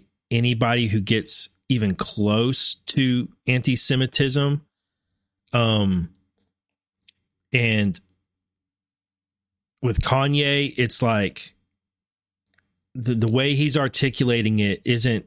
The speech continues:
isn't good. So I have, I have a lot of concern for Kanye, and I hope it's just a matter of him not,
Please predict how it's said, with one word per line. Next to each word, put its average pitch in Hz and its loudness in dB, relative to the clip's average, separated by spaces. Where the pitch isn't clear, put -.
isn't 110 0
good. 92 0
So 117 0
I 120 0
have, 131 -2
I - -6
have 151 0
a 156 2
lot 156 2
of 147 -4
concern 131 0
for 117 -2
Kanye, 104 0
and 110 0
I 107 0
hope 151 -2
it's 160 -2
just 139 -2
a 131 0
matter 117 0
of 104 -4
him 113 0
not, 107 -2